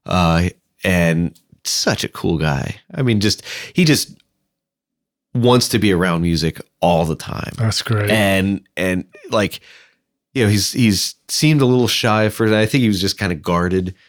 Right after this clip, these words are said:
Speaker 1: at first until you kinda enter that circle of trust.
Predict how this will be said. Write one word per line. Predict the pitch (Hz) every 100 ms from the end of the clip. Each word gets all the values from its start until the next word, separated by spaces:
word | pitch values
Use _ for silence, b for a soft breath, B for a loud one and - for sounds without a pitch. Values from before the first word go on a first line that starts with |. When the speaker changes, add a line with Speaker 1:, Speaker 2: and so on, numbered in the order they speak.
| b -
Speaker 1:
at | 90
first | - 95 92 - - -
until | 107 107 92 90 87 87 - _ _ _ _ _ _ -
you | 107
kinda | 95 87
enter | 92 95
that | 85 78
circle | - 92 87 92
of | 78
trust. | - 95 113 -